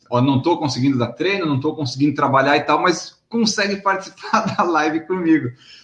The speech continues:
Senão ia ter que ser em outro dia, outro horário, talvez, né? Mas vamos aproveitar, vamos aproveitar e difundir conhecimento e informações aqui hoje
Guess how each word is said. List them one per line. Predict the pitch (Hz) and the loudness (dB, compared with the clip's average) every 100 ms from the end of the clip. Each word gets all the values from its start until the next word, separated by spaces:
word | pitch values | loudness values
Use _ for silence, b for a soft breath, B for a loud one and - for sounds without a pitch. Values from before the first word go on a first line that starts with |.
| B | B
Senão | - 135 | -2 2
ia | 151 156 | 4 4
ter | 160 | 2
que | |
ser | - 156 | 2 4
em | |
outro | 151 160 151 | 4 2 0
dia, | 123 147 | 4 6
outro | 151 151 165 | 6 4 2
horário, | 147 147 147 | 2 2 2
talvez, | 165 156 127 135 107 | 0 0 2 2 0
né? | 101 107 - _ _ _ - | -2 -6 -10 _ _ _ -6
Mas | 107 135 143 | 0 0 0
vamos | 131 147 160 | -2 0 0
aproveitar, | 185 226 240 208 190 202 | 0 0 2 0 2 0
vamos | 165 160 | 0 -2
aproveitar | 160 165 147 135 - 160 | -4 -2 0 0 0 0
e | 151 | -2
difundir | 135 - 139 113 147 160 | -6 -6 -2 2 2 2
conhecimento | 151 143 135 113 143 135 143 | 0 -4 -4 -4 -2 -2 -4
e | |
informações | 123 156 147 127 - 135 139 | -2 -2 0 -2 -4 -4 -4
aqui | 127 - 143 - 123 | -4 -4 -2 -2 -2
hoje | 131 123 139 | 0 0 -2